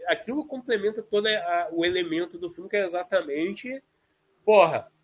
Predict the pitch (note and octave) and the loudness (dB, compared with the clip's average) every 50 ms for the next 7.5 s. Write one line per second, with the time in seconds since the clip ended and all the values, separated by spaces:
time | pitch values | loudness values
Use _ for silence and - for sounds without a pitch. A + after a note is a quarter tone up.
0 | _ _ _ - G3 F3+ E3+ - D#3 D#3+ F3+ F3 - - A3+ G3 G3+ G#3+ G#3+ A3+ | _ _ _ 0 2 2 2 4 4 4 4 4 2 0 2 4 4 4 4 2
1 | A3+ F3 D3+ - D#3 E3 G3+ A#3 A3 G3+ - - E3 F3+ F3 - G3 G3+ G#3 G3+ | -2 0 2 4 6 6 6 4 4 2 0 0 0 0 0 0 0 2 0 0
2 | G#3 - D#3+ F3 F3 E3+ - - - F#3+ G3+ A#3+ C4+ - - C#4 B3 G#3 C#3+ C3 | 0 -4 -4 -4 -4 -6 -8 -8 -4 -2 -2 -2 -2 -4 -4 -2 -2 -2 -2 -4
3 | - D3 C#3+ D3+ D3+ - E3+ D#3 D#3 E3 D#3+ F3+ - - G#3 - - F#3 F#3 F#3 | -6 -6 -6 -6 -6 -4 -2 0 2 4 4 4 2 0 -2 -2 0 -2 -2 -2
4 | F3+ - F#3 - G#3 G3+ - G3+ F#3+ D#3 C3 C3 C3+ D3+ E3+ - G3 G3 D3+ D3+ | -4 -8 -8 -8 -8 -6 -6 -4 -4 -4 -4 -4 -4 -6 -4 -4 -4 -4 -4 -4
5 | C#3+ - - - - C#3+ C#3+ C#3 D#3 G3 G#3 - - G#3 G3+ G3 G3 F#3 D#3 D3 | -6 -6 -6 -4 -2 -2 0 0 0 -2 0 0 0 0 0 0 -2 -2 2 2
6 | D#3 F3 G3+ A3+ - C4 B3+ B3 _ _ - - E3+ F3 G#3 A3 E3+ D3+ F#3 A3+ | 2 2 2 -2 -6 -10 -16 -18 _ _ -14 -12 -2 0 0 0 0 0 -6 -6
7 | A3 E3+ C#3+ - - F3 D#3+ D3+ C#3 B2+ | -6 -6 -8 -6 -4 -4 -4 -4 -6 -8